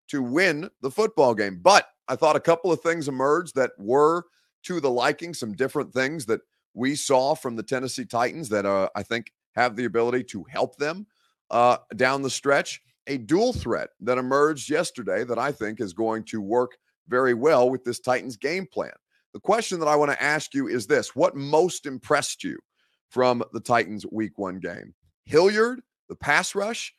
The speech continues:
the pass protection, or the return game? 'Cause there was a couple of different things that I thought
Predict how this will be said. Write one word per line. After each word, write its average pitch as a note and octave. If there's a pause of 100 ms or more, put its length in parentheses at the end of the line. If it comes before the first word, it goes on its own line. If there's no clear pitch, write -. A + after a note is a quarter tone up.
(180)
the A2
pass D#3+
protection, A#2+ (360)
or D3+
the F3
return G3
game? D2
'Cause C3+
there D#3
was D#3
a D#3
couple D#3+
of G#2+
different G2
things F2+ (440)
that A#2
I B2
thought B2